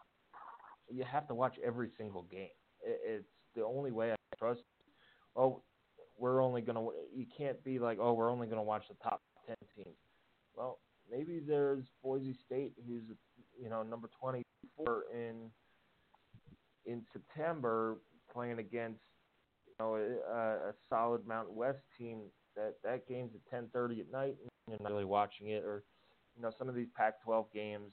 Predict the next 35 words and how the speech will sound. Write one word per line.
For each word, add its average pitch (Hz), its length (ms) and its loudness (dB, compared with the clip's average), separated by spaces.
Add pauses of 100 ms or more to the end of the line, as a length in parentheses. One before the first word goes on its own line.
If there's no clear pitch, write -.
that 101 220 0
are 104 280 2
on 104 180 -2 (140)
some 107 200 -6 (280)
ridiculous 104 220 -6 (540)
channel 95 220 -2
at 85 60 -8 (100)
some 98 100 -16
ridiculous 98 540 -8 (200)
time 95 360 -4 (560)
and 90 140 -20
things 101 240 -6
like 90 200 -2
that. 107 220 2 (1500)
You 143 80 4 (180)
have - 80 0
to - 20 8
find 135 220 8
people 135 240 6
who 120 60 10
are 117 40 8
both 113 300 6
knowledgeable 120 460 8
about 110 300 8
the - 60 -16 (160)
sport 104 420 2
and 110 120 -4
also 110 480 4 (560)
will 113 220 2 (100)
sit 120 160 -2
down 104 220 4
and 104 80 2
watch - 340 -14
these 101 240 -10
games 113 340 -2